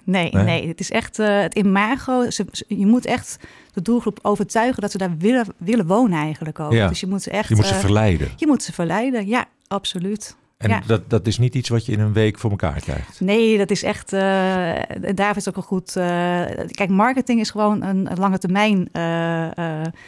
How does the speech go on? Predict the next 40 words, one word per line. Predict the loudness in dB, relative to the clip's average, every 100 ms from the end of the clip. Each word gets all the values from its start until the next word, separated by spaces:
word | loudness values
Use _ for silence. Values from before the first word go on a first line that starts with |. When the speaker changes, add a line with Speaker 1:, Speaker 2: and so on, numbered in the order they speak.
| -20 -20 -20 _
Speaker 1:
eh, | -8 -6 -6
ja, | -4 -4 -4 -4
marketingbedrijven. | 0 0 -2 -2 0 2 2 0 -2 -2 0
Je |
hebt | -2
promotie, | 0 2 2 2 0
dat | -4 -2
is | -4
echt | -2
korte | -4 -2
termijn. | -2 2 2 0
Eh, | -2 -2 -2 -2 -2 -2
maar | -2 -2 -2
marketing | 0 0 0 -2 -2
is | -2
er | -4
gewoon | -2 -2
echt | -4 -4
een, | -2 -2
eh, | -2 -6 -10
ja, | -4 0
een | 2
marathon | 2 0 -2 -4
in | -2
plaats | -2 -2
van | -4
een |
sprint. | -4 -2 0 -2 -4 -16 -20
Dus | -4
je | 0
moet | 0
het | -2 -10 -20
continu | 0 4 4 4 2
blijven | 4 0 0
herhalen, | -2 -2 -2 -2 -4 -4
continu | -2 -2 0 -2
de | 0
boodschap | 0 -2 -2
blijven | -6 -4 -4
herhalen. | -4 -4 -6 -6 -8